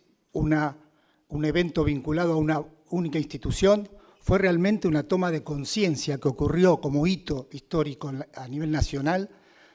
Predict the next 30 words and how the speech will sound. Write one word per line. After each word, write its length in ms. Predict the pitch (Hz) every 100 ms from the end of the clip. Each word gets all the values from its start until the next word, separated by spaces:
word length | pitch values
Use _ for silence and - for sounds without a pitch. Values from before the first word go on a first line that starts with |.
| _ _
de 120 | 143
considerar 840 | 170 156 - 165 165 202 208 175 -
si 300 | - - 156
la 220 | 151 151 151
energía 420 | 147 147 - 190
nuclear, 380 | 165 165 170 135
los 160 | 135
usos 220 | 190 175
pacíficos 540 | 143 143 185 170 165 139
de 80 | 127
la 60 |
energía 420 | 131 135 - 170
nuclear, 500 | 139 127 160 180 190 - - - _ -
podían 360 | 151 180 170
traerle 280 | 170 175 185
beneficios 540 | 151 147 196 180 160
a 60 | 135
nuestra 280 | 135 120 131
sociedad 680 | 143 123 139 147 190 208 - _ _ _ _
en 120 | - 147
la 120 | 143
medida 360 | 147 180 196
que 120 | 156 147
tuviéramos 540 | 151 170 175 160 -
un 120 | 175
control 380 | 160 143 175 170
adecuado 600 | 151 139 - 156 160 160
de 80 | 143
la 60 |
actividad. 540 | 135 - 139 135 120